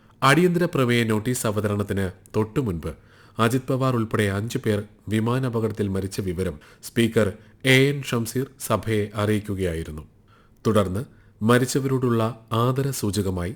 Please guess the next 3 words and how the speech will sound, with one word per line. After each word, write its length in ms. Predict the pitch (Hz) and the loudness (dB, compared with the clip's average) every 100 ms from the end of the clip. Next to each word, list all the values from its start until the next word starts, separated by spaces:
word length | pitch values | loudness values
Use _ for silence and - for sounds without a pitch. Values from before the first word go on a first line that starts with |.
| - | -10
സഭ 240 | - 113 110 104 104 110 | -2 -2 0 -4 -4 -2
അല്പനേരം 600 | 113 113 123 104 98 76 - - - - | -2 -2 -2 -2 -2 -6 -12 -20 -18 -4
മൗനമാചരിച്ചു. 880 | 104 110 127 127 92 85 82 80 | 2 2 2 0 -4 -4 -8 -8